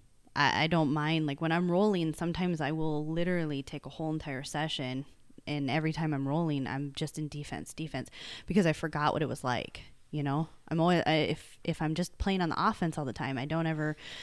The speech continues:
figure out my defense or how to, you know, teach it, right? 'Cause that's, that's how I will figure out things to teach, is based on,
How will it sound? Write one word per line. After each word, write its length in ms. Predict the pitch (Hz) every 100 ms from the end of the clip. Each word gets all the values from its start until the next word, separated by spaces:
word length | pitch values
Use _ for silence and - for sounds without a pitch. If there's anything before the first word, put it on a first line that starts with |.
| -
figure 320 | - 180 160 156
out 200 | 175 -
my 120 | 147
defense 680 | 143 170 185 113 85 90 -
or 120 | 139
how 300 | 139 143 139 -
to, 380 | 151 143 131 - - - - -
you 100 | 139
know, 140 | 120 -
teach 300 | - 160 -
it, 160 | 101 - -
right? 280 | 131 131 143 -
'Cause 160 | 139 139
that's, 340 | 139 - -
that's 260 | - 139 -
how 240 | 151 143
I 320 | 127 123 127 - - - - -
will 100 | 160
figure 300 | - 190 170
out 200 | 143 -
things 340 | 151 143 139 -
to 160 | 160
teach, 380 | 147 110 90 -
is 400 | 90 82 147 - - 156
based 320 | 139 131 -
on, 320 | 120 110 107